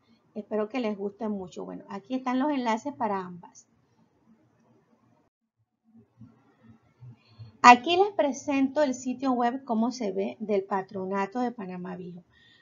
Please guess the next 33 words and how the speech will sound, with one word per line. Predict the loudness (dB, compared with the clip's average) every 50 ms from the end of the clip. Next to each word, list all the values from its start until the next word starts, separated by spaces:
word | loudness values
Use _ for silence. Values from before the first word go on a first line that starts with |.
| _ 8
Hay | 8 10 8 8 4
un | -2 -4 -6 -8 -8
tour | -10 -10 -8 -8 -8
virtual | -8 -8 -8 -8 -10 -12 -14 -10 -6 -4 -4 -4 -4 -6
para | -6 -8 -8 -6
los | -6 -8 -10
que | -10 -14 -12
no | -10 -10 -8 -8 -8 -10 -10 -10
pueden | -8 -8 -8 -6 -8 -8
ir | -8 -10 -10 -10 -8
todavía | -6 -4 -2 -2 -4 -4 -6 -6 -4 -4 -4 -6 -8 -12 _ _ _ _ _ _ -4
a | -2 0 0 0
visitarlo, | 0 -2 -6 -8 -14 -16 -8 -2 2 4 4 4 2 0 -2 -4 -6 -6 -6 -6
aunque | -6 -6 -6 -8
eso | -10 -8 -6 -4
va | -4
a | -4
estar | -4 -4 -4 -2
abierto | -2 -2 -2 -2 -4 -4 -6 -6 -10 -10 -8
todos | -6 -6 -6 -4
estos | -6 -8 -8 -8 -6 -6 -6
días | -6 -4 -4 -4 -6 -6 -8 -12 _ _ _ _ _ _ _ _
por | -4 -2
la | 0 0 0
fiesta. | -2 -4 -4 -2 -2 -2 -2 -4 -8 -10 -10 -10 -10 -12 _ _ _ _ _ _ _ _ _ _ _ _ -14 -14 -14 _ _ _ _ _ _ _ -4
Pues | -2 -2 -2 -2
tienen | -2 0 0 0 0 0
un | 0 0 -2 -4
tour | -6 -6 -6 -4 -4
virtual | -4 -4 -4 -6 -6 -2 0 0 0 0
de | 0 0
la | 0 0 0
catedral. | -2 -4 -6 -4 -4 -4 -2 0 2 2 4 4 2 0 -2 -8